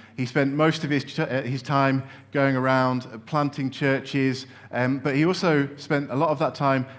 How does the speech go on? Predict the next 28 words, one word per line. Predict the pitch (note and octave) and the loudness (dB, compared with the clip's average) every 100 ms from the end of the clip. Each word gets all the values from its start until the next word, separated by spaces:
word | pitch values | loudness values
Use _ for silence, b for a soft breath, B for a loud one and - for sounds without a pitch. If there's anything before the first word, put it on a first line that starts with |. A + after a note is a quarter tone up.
| B | B
uh, | B2 | -4
discipling | B2 C#3 - D3+ E3+ F3 C#3+ B2+ | 0 -4 0 2 2 2 -2 -2
people | C3 C3+ B2+ | -4 -2 -2
and | A#2+ | 2
raising | C#3+ E3 D#3+ C#3+ | 2 2 2 0
them | B2+ | 2
up | C3 C3 | 0 -2
as | B2 | -4
leaders | C3 C#3+ C#3 A#2 | 0 2 2 0
and, | A#2 A2 B B | 0 -2 B B
and | B2+ C3 | -2 0
investing | B2 A#2+ C#3 D#3 - D3 | 0 -2 0 0 -2 -2
in | A#2 G#2+ | 0 0
them. | A2+ A#2 - - - - _ - - - | 0 -2 -6 -20 -20 -20 _ -20 -20 -8
And | C3+ | -4
one | E3 | -2
of | F3+ | 0
the | E3 | 2
guys | D#3 D3 B2 | 4 4 2
that | C3 | -2
he | C#3 | -4
spent | - D3+ C#3+ C#3 B - | -2 -2 -2 -6 B -2
a | |
lot | C#3+ D#3 | 0 0
of | |
time | D#3 D#3+ C#3 | 2 2 2
investing | A#2+ D3 E3 C#3+ | 2 0 0 -2
in | B2 A#2+ | 0 0